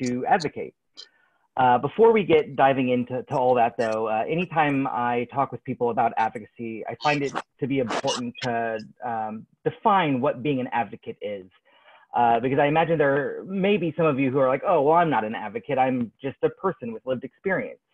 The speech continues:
Uh, but in fact, that, that does make you an advocate,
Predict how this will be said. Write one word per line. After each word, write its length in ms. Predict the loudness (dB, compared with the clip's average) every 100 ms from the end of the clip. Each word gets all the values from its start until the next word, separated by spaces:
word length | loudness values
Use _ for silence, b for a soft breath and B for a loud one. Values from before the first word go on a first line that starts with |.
| _ _ _ _ 2
Uh, 320 | 4 6 4
but 180 | 2 0
in 80 | 2
fact, 220 | 2 2
that, 160 | 0 0
that 200 | -2 4
does 140 | 2 2
make 180 | -4 -4
you 80 | -8
an 40 |
advocate, 440 | -8 -8 -10 -8